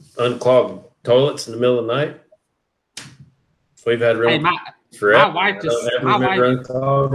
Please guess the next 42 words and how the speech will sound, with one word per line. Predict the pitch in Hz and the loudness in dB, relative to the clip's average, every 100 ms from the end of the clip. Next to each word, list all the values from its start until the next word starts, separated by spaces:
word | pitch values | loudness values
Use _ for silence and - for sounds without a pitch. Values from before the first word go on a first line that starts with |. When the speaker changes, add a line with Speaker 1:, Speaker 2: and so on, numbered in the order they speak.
| 135 | 0
Speaker 1:
one | 135 | 2
in | |
the | 135 | 2
middle | 139 | 0
of | 139 | -2
the | 147 | -8
night. | 131 _ _ - _ _ _ _ _ _ _ _ _ _ _ _ _ _ - _ _ _ | -12 _ _ -20 _ _ _ _ _ _ _ _ _ _ _ _ _ _ -20 _ _ _
Speaker 2:
Hey, | 147 143 | -8 -6
Kristen | 196 196 151 | -6 -6 -8
just | 139 - | -12 -10
sent | 160 | -12
me | 139 123 | -6 -6
a, | 113 107 | -6 -8
a | |
screenshot | - - 147 135 120 127 123 | -14 -10 -10 -10 -10 -8 -8
of | 107 | -10
a | 104 | -14
message | 117 139 113 101 | -14 -14 -14 -18
that | 104 | -20
some, | 95 131 120 _ _ _ | -12 -12 -12 _ _ _
I | 120 | -16
guess | 143 135 | -14 -14
a, | |
a | 107 - 98 _ _ | -16 -18 _ _ _
customer | 147 - 113 | -14 -12 -14
of | 104 | -8
ours, | 104 104 104 - _ _ _ _ _ | -6 -6 -12 -20 _ _ _ _ _
or | 117 | -14
maybe | 123 131 113 | -10 -8 -10
somebody | 101 131 120 104 | -12 -10 -8 -8
we | 104 | -10
gave | 107 | -12
a | 98 | -12
quote | - 107 - | -14 -14 -14
to, | 95 92 98 _ _ | -20 -20 _ _ _
sent | - - 110 92 _ _ _ - _ | -20 -16 -14 -14 _ _ _ -20 _
<laughs> | _ _ _ _ 147 - | _ _ _ _ -18 -12
while | 151 143 156 170 | -2 0 2 0
we | |
were | 160 | -2
doing | 131 139 127 | -6 -8 -8
this. | 110 110 - | -10 -14 -18